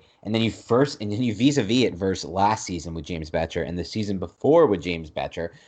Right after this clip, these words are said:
where there were just constant breakdowns in coverage over and over.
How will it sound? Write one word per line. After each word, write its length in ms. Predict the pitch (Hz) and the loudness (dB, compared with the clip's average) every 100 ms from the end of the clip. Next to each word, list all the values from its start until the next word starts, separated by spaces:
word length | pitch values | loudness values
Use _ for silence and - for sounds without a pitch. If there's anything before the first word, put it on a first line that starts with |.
| _ | _
where 120 | 113 | -2
there 80 | 117 | 0
were 40 | 113 | 0
just 240 | 120 - | -4 -8
constant 640 | - - 147 143 117 90 | -8 0 0 0 -6 -4
breakdowns 500 | 110 113 120 87 85 | 0 0 0 -4 -4
in 120 | 80 78 | -8 -6
coverage 420 | 120 98 82 - - | -4 -2 -6 -10 -2
over 360 | 151 165 113 | -2 0 -4
and 80 | 87 | -2
over. 300 | 123 120 87 | 0 0 -2